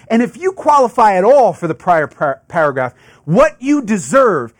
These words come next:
in and of yourself is judgment,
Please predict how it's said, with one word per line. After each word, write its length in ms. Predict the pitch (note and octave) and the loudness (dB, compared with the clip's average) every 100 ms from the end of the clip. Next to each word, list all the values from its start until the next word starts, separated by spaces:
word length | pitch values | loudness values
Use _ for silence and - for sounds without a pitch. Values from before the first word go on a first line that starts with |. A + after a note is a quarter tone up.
| _ - | _ -10
in 180 | D#4 D#4 | -4 -2
and 120 | C#4+ | -2
of 200 | C#4+ C4+ | -2 -2
yourself 840 | B3+ A3+ - C4+ E3 - - _ _ _ _ _ _ _ _ _ _ _ | -4 -4 -2 -2 -2 -8 -20 _ _ _ _ _ _ _ _ _ _ _
is 180 | D#3+ D#3 | -6 -2
judgment, 540 | - D4 F4 F#4+ - | 0 -2 -2 -4 -4